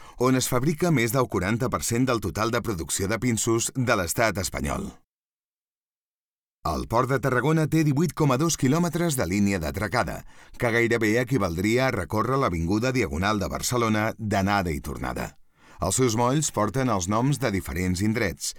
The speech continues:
bàsicament comunitats autònomes i ciutats amb els quals ha comerciat històricament el port.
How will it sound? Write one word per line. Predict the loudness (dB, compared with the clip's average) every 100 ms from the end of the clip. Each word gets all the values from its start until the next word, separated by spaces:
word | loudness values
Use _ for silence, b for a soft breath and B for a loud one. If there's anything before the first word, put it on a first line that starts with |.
| B -8
bàsicament | -2 0 0 0 0 2 2 2
comunitats | 2 2 2 0 0 -2
autònomes | 0 0 2 2 0
i | -2
ciutats | -2 0 0 -2 -4 B B B
amb | 2 2
els | 2 2
quals | 0 0 -4 -2
ha | 0 2
comerciat | 2 2 0 0 0
històricament | 0 0 0 0 0 -2 0
el | 0 2
port. | 0 0 -10